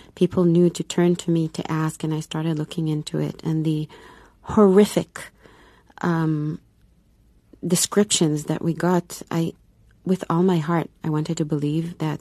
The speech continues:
they're exaggerations, that they're fake. But as we go along, uh, we understand that the things that did actually happen are beyond imagination.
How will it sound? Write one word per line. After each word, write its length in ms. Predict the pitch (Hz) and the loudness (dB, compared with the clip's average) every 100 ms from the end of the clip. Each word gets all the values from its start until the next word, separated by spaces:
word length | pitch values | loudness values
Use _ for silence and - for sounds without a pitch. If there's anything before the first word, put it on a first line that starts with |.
| _ | _
they're 200 | - 139 | -6 -4
exaggerations, 1040 | 139 - 151 131 135 147 156 - 139 135 - | -6 -8 -8 -4 -2 -2 -2 -2 -2 -2 -6
that 200 | - - | -10 -6
they're 140 | - | -8
fake. 560 | - - 156 156 - - - - - - - - - | -6 2 4 2 -2 -20 -20 -20 -20 -20 -20 -20 -8
But 120 | 175 - | -6 -2
as 260 | 165 180 | -2 0
we 120 | 190 180 | 0 2
go 240 | 165 170 | 2 2
along, 500 | 180 151 147 151 165 _ - | 2 0 0 -4 -6 _ -10
uh, 160 | 151 147 | -8 -6
we 180 | 156 147 | -4 -4
understand 800 | 147 147 - - 156 156 175 156 | -6 -8 -10 -4 -2 0 0 0
that 460 | 156 160 - - _ _ - | -4 -4 -10 -20 _ _ -10
the 100 | 156 | -8
things 400 | - 175 170 - | -2 -2 -2 -4
that 240 | - - | -18 -2
did 220 | - 214 214 | 6 6 6
actually 520 | - - - 135 139 | -2 -10 -10 -8 -6
happen 400 | 139 143 151 151 | -8 -8 -6 -6
are 100 | 151 | -4
beyond 400 | 139 139 143 143 | -4 -4 -4 -4
imagination. 920 | 143 139 135 135 135 143 - - | -4 -4 -4 -4 -4 -4 -4 -4